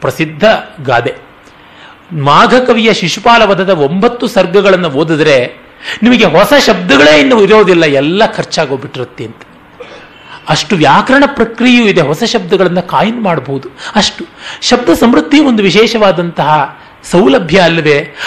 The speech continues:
ಒಂದು ಎಷ್ಟು ರಾಶಿಯಾಗಿ ಹೇಳೋದನ್ನ ಒಂದು ಪದದಲ್ಲಿ ನಾವು ನಿರ್ವಾಹ ಮಾಡಬಹುದು, ಆ ರೀತಿಯಾದದ್ದು ಉಂಟು. ಈಗ ನೋಡಿ,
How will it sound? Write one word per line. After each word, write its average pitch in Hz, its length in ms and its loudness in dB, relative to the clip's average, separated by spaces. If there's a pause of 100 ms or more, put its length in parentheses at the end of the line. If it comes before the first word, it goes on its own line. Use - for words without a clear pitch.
ಒಂದು 226 180 4
ಎಷ್ಟು 247 300 2
ರಾಶಿಯಾಗಿ 269 540 4
ಹೇಳೋದನ್ನ 233 380 0
ಒಂದು 214 320 -2
ಪದದಲ್ಲಿ 202 460 0
ನಾವು 165 280 0
ನಿರ್ವಾಹ 139 460 -2
ಮಾಡಬಹುದು, 127 560 -8 (580)
ಆ 247 60 4
ರೀತಿಯಾದದ್ದು 220 600 0
ಉಂಟು. 151 280 -8 (580)
ಈಗ 254 180 2
ನೋಡಿ, 185 380 2